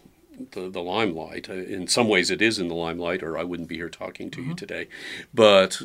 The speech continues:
Speaker 1: uh, I think that it will, uh, I, I think there's some recognition that it, it will drive prices, it will drive demand. Hopefully it will drive increased demand for local,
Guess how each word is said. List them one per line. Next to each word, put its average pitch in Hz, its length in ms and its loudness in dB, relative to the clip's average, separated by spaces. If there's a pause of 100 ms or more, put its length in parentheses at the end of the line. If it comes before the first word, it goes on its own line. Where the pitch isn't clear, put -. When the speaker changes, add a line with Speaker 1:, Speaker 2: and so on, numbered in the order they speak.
Speaker 1:
uh, 95 260 0
I 90 140 0
think 110 340 2
that 98 160 -2
it 95 180 0
will, 90 540 -4 (1300)
uh, - 20 -10
I, 90 280 -6
I - 20 -8
think 107 240 -2
there's 95 200 -2
some 107 260 2
recognition 90 880 -2 (160)
that 85 340 -8 (560)
it, 90 280 -6
it 92 100 -8
will 95 220 -2
drive 90 440 -4
prices, 92 560 0
it 87 160 -10
will 87 160 -10
drive 85 400 -10
demand. 85 600 -4 (400)
Hopefully 131 520 4
it 98 120 0
will 98 140 -8
drive 90 600 -2 (160)
increased 92 560 -4
demand 85 460 -4
for 85 280 -6
local, 87 720 -6